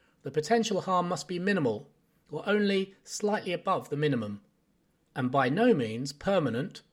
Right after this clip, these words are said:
or irreparable. In addition,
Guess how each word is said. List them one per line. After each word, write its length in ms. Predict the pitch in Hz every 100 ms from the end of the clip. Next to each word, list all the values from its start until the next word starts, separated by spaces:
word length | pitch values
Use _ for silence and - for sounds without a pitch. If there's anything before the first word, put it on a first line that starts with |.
| _ _
or 240 | 151 156 151
irreparable. 640 | 175 156 127 107 107 - _ _ _ _ _ _ _ _ _ _ _
In 160 | 156 135
addition, 540 | 135 254 - 131 147